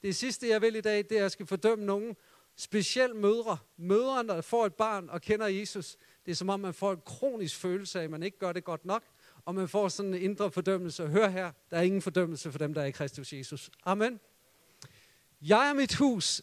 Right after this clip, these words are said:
er det budskab alligevel, som jeg har fået på hjerte. Og jeg tror simpelthen på,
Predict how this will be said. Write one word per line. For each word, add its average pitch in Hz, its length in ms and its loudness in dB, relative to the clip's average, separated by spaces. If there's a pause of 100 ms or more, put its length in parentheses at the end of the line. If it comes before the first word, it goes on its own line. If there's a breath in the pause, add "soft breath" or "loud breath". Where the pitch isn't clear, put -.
er 190 80 4
det 202 120 8
budskab 220 520 2
alligevel, 196 500 2
som 185 400 0
jeg 196 220 2
har 190 120 0
fået 165 340 2
på 180 120 -4
hjerte. 143 420 -4 (140)
Og 185 160 4
jeg 214 120 6
tror 220 260 0
simpelthen 190 880 -2
på, 180 360 0